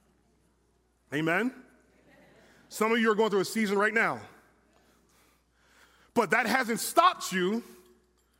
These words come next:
from pursuing God. So I want to say thank you for being an example of what it means to follow Jesus.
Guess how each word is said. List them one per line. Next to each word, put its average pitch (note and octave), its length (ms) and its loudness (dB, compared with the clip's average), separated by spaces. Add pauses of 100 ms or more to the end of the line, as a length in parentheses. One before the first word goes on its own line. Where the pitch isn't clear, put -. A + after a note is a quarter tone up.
(360)
from A3 220 -2
pursuing F#3 760 -2 (420)
God. D#3 320 0 (2000)
So - 160 0
I B3 80 4
want C#4 180 2
to A#3 40 -2
say G3+ 340 -2 (200)
thank G#3 340 -6
you A#2 140 -12 (1600)
for A3 180 0
being C4 240 2
an A#3 120 2
example F#3+ 560 -2
of E3+ 100 -4
what F#3+ 120 0
it D#3+ 100 -2
means F3 640 -2 (240)
to E3+ 120 -10
follow D3+ 400 -4
Jesus. C3+ 540 -14